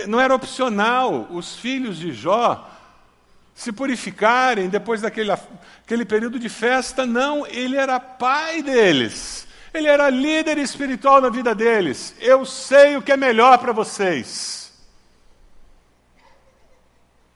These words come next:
Eu sei o que é melhor pra vocês." Sabe por quê? Às vezes nós nos esquecemos que nossos filhos são pecadores. Você sabia disso?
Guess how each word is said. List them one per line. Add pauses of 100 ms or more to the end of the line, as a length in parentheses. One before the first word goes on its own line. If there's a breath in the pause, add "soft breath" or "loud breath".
(100)
Eu
sei
o
que
é
melhor
pra
vocês." (300 loud breath)
Sabe
por
quê? (920 soft breath)
Às
vezes
nós
nos
esquecemos (800 soft breath)
que
nossos
filhos
são
pecadores.
Você
sabia
disso?